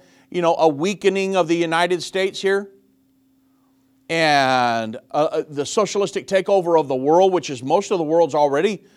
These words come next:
socialistic. Everybody's getting national I D cards. I mean, we're headed, we're right into this. We're coming down to the end of the funnel here.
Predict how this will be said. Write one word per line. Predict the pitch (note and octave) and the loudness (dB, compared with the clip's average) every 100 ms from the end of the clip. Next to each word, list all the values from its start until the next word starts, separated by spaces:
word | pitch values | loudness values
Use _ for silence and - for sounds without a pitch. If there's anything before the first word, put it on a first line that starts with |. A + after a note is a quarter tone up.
| _ | _
socialistic. | - D#3 D3 D3 D3+ D#3 G3 D3+ | -8 -4 -4 -2 -2 -2 -6 -4
Everybody's | C#3+ E3+ E3 E3+ | -4 -2 -2 -2
getting | C#3 F3 D3 | -2 -4 -4
national | C#3 E3+ - D3+ | -2 -4 -2 -2
I | |
D | C#3+ F#3+ | 0 -4
cards. | G3+ G3 G3 F3+ - _ - | 0 2 2 0 -10 _ -8
I | E3 | -6
mean, | F3 E3+ | -4 -2
we're | F#3 | -2
headed, | E3 A3 C4 D#3+ | -2 -4 -4 0
we're | F3+ | 0
right | D#3+ A#3+ C#4 | 2 2 2
into | A3 C4+ | -2 -2
this. | D3 F#3 - | -2 -6 -8
We're | E3 E3+ | -8 -6
coming | - A3+ G#3+ | -6 -6 -4
down | A3 G3+ | -4 -4
to | |
the | D#3+ | -6
end | E3+ G#3 | -6 -4
of | G3 | -2
the | - | -4
funnel | - B3+ C4+ D3+ A2 | -2 0 0 -2 -4
here. | A2 G2 | -8 -10